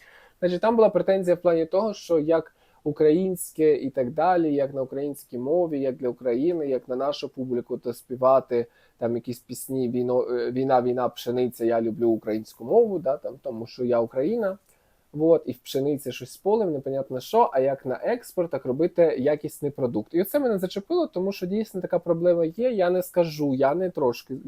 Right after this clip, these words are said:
я не, не згодна повністю. Така проблема є, не скажу, що вона стосується сильно Насті, я думаю, що там про інше, що там не було якогось злого помислу, такого прям по силу. Але проблема є дійсно така, що зараз в Україні йде акцент,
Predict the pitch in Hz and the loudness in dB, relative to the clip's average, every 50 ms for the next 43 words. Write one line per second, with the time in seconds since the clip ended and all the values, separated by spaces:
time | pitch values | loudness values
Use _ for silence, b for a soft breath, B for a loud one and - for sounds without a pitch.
0 | 127 131 147 147 147 147 143 143 143 143 147 143 147 143 135 120 113 113 110 170 | -8 -6 -4 -2 -2 0 0 -2 -2 -4 -2 -4 -4 -4 -4 -4 -4 -4 -4 -6
1 | 123 147 185 202 - - 175 170 175 175 175 170 - - - 175 175 b b b | -8 -12 -12 -14 -8 -4 -2 -2 0 -2 -4 -4 -6 -10 -10 -10 -10 b b b
2 | b b b b _ - 175 170 - - 170 160 170 190 202 196 175 170 185 214 | b b b b _ 2 2 2 4 4 2 4 4 4 4 2 0 0 0 0
3 | 240 240 196 185 - - 170 175 170 165 160 156 151 151 156 151 - - - 160 | 0 0 -2 -4 -6 -6 -6 -4 -2 -2 0 0 2 2 0 0 -2 -6 -10 -12
4 | - - 180 170 160 - - 151 - - 160 156 151 156 156 165 165 185 190 - | -6 -2 -2 -2 -2 -2 -6 -10 -6 -6 -4 -4 -2 -2 -2 0 0 -2 -2 -4
5 | - - 147 139 - 135 135 135 - - 139 127 - 151 139 147 156 170 - - | -4 -4 -4 -4 -4 -6 -8 -10 -10 -12 -12 -6 -4 -4 -4 -4 -4 -6 -8 -8
6 | 135 117 - - 156 123 117 120 127 127 135 143 135 135 131 123 143 139 120 113 | -10 -10 -10 -6 -4 -4 -2 -2 -2 -4 -4 -4 -4 -2 -2 -2 -2 -2 -4 -4
7 | - 117 113 113 117 - 117 113 117 - - - - 170 156 - - - 113 - | -4 -4 -4 -4 -4 -4 -6 -6 -6 -6 -8 -8 -8 -8 -10 -10 -10 -12 -10 -8
8 | - 113 - - 101 104 107 107 - _ 113 117 104 107 117 - - 117 - - | -8 -8 -4 -4 -4 -2 -2 -4 -8 _ -4 -2 -2 -2 -4 -6 -8 -8 -8 -8
9 | - - 117 113 139 165 185 147 170 165 - B B B B B B B B B | -4 -2 0 0 2 0 -2 -2 -4 -10 -16 B B B B B B B B B
10 | B B - 156 175 202 196 160 127 117 - 147 139 151 165 220 254 285 240 185 | B B 4 6 6 10 10 10 10 8 6 4 2 6 6 6 6 6 4 2
11 | 151 156 156 156 147 147 143 135 135 - - 127 123 - 127 - - 139 180 - | 2 4 4 4 4 4 2 0 0 -2 -4 -4 -4 -4 -4 -2 0 0 0 0
12 | - - 160 143 143 147 180 202 190 180 - 147 135 131 127 131 151 196 214 196 | -2 -8 -6 -2 0 0 2 0 0 -2 -4 -8 -10 -8 -4 -2 0 0 0 0
13 | 185 - 120 113 101 135 135 - 107 117 - _ _ - - 180 214 233 254 247 | -2 -2 -4 -4 -4 -4 -4 -4 -6 -8 -10 _ _ -4 0 0 2 2 0 -4